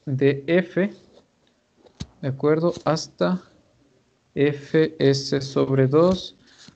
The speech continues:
menos D F. Ya. Ok.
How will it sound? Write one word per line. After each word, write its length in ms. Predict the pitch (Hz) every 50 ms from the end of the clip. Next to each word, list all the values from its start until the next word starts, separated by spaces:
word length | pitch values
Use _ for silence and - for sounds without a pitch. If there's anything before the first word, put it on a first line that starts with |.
| _ _
menos 800 | - 208 139 131 135 139 143 139 139 135 139 139 135 - - - - - _ _ _ _ _ _ - - - - - _ _ _ _
D 280 | - 131 131 120 110 -
F. 120 | - - - - - - _ _ _ _ _ _ _ _ _ _ _ _ _ _ _ _ _ _ _ _ _ _ _ _
Ya. 240 | 294 240 - - - - - - - - _ _ _ _ _
Ok. 140 | - - _